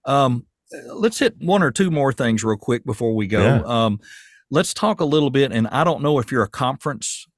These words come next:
Speaker 1: person, if you go to any of the V O conferences much, but let's talk a little bit about either conferences or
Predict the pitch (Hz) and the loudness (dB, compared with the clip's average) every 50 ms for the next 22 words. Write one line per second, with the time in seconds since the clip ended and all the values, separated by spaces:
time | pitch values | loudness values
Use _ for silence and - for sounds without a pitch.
0 | _ _ _ _ 151 139 139 - - 156 135 123 107 117 104 117 117 120 123 120 | _ _ _ _ 0 0 0 0 -2 -4 -6 -4 -4 -4 -2 0 0 0 0 -4
1 | 123 131 127 120 117 113 127 123 123 123 120 - - 127 131 127 - 143 107 - | -4 -4 -4 -4 -4 -4 -4 -2 -2 -2 -2 -4 -4 -6 -4 -6 -8 -10 -8 -8
2 | 123 113 107 - 120 123 135 170 - - - - - - 113 117 - 117 147 180 | -8 -6 -6 -4 -4 -2 -2 -4 -4 -6 -8 -8 -4 -2 -2 -2 0 -2 -4 -4
3 | 170 - - 196 202 202 - 147 147 160 156 143 135 143 139 131 117 131 123 123 | -4 -4 -4 -4 -4 -2 -2 -2 0 0 0 0 0 0 0 0 0 0 0 0
4 | - 117 131 123 120 113 101 - - 165 185 185 - 175 170 - - 170 165 151 | 0 -2 -4 -2 -2 -4 -6 -2 -2 -2 -2 0 -2 -4 -6 -4 -2 -2 -2 -2
5 | - - 131 127 127 123 120 113 | -2 -2 0 2 2 2 0 -2